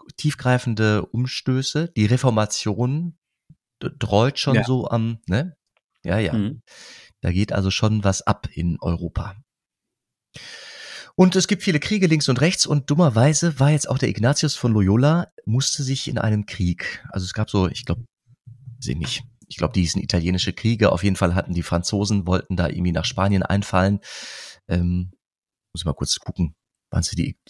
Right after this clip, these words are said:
Speaker 1: italienischen Kriege? Ist eigentlich wurscht. Es war ein Krieg, es war mal wieder ein Krieg in Europa, die gab's ja alle Nase lang damals zwischen den verschiedenen Herrschern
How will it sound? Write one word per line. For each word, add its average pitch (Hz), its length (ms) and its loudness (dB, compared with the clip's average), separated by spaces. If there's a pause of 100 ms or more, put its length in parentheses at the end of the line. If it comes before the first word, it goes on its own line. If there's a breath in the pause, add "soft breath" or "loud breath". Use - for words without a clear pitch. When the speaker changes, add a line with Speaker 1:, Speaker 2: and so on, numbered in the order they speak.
Speaker 1:
italienischen 82 480 2
Kriege? 117 560 -2
Ist - 160 -6
eigentlich 78 240 -4
wurscht. - 380 -4 (160)
Es - 160 0
war 135 80 6
ein 110 160 4
Krieg, - 340 0
es 131 80 -2
war 151 100 4
mal 143 140 2
wieder 113 120 4
ein 92 100 2
Krieg - 460 -4 (240)
in 110 100 0
Europa, 120 540 2
die 92 60 -4
gab's 101 240 0
ja 95 260 -2 (460 loud breath)
alle 90 160 2
Nase 107 260 4
lang 107 180 4
damals 98 480 2 (1120)
zwischen 95 300 -2
den 90 120 2
verschiedenen 90 540 0 (1120 loud breath)
Herrschern 135 600 2